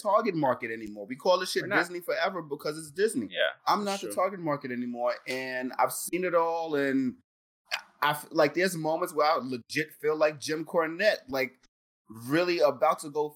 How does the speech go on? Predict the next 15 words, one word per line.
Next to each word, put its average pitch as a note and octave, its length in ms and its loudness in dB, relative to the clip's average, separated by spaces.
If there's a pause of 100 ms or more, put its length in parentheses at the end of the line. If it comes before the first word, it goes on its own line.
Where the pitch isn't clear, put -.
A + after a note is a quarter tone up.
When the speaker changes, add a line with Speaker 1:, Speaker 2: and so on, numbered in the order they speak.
Speaker 1:
fucking D3+ 560 -4
burst D#3+ 280 2
a C#3+ 80 -4
fucking, D#3+ 540 -4
uh, B2+ 180 4
bl-, B2 120 -16 (340)
blood F#3 280 4
vessel C3 420 0
because B2+ 520 0
Speaker 2:
Fucking A#2 100 -18 (220)
Speaker 1:
what B2+ 140 4
Speaker 2:
have B2 160 4
Speaker 1:
the A2 60 6
Speaker 2:
an G#2+ 240 0
Speaker 1:
fuck - 80 2